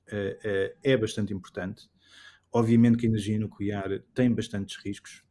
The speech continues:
eh, àquilo que é hoje em dia os processos de fissão. Eh,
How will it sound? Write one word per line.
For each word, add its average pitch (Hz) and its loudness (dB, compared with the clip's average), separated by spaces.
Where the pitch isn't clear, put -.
eh, 98 -6
àquilo 104 -4
que 107 0
é 104 6
hoje 104 -4
em 98 -4
dia 95 -2
os 95 -10
processos - -10
de - -20
fissão. 92 -12
Eh, 113 6